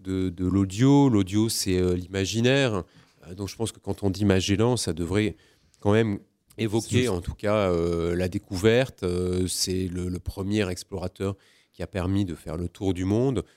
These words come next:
Speaker 1: parce qu'il a trouvé un chemin qui, euh, conduit tout simplement à découvrir des, des territoires qui existaient mais qu'on ne connaissait pas. Et
Speaker 2: C'est vous
Speaker 1: finalement, Magellan, c'est notre promesse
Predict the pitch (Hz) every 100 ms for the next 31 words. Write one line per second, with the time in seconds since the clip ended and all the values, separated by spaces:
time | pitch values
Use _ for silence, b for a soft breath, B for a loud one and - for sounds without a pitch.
0 | b _ - - 101 95 95 90 - 101
1 | 101 123 - 113 - 113 98 95 120 _
2 | _ _ _ _ - 110 110 90 87 87
3 | 87 87 - 110 98 101 143 - _ _
4 | _ - - 110 90 104 104 127 101 95
5 | 95 113 - 104 98 127 139 98 95 95
6 | 92 92 107 98 - 120 123 131 - 101
7 | 95 95 139 131 - 98 - 95 98 -
8 | 69 - 110 104 120 120 131 117 110 117
9 | 117 110 98 - 107 127 120